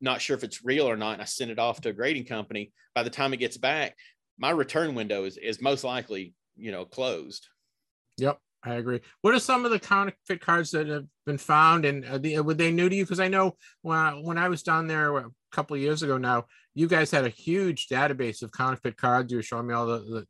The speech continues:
Speaker 2: your, all the, the stuff that you, that you knew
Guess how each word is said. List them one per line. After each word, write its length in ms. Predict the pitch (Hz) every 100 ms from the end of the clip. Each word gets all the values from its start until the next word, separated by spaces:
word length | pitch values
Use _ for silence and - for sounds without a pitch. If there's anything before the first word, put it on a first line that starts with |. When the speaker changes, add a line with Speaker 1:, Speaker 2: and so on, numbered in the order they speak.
| -
Speaker 2:
your, 300 | 120 110 107
all 160 | 120 117
the, 160 | 110 104 _ 127
the 80 |
stuff 260 | - 139 123
that 120 | 127
you, 200 | 127 123 - -
that 120 | 143
you 220 | 139 139
knew 680 | 139 139 165 160 147 143 143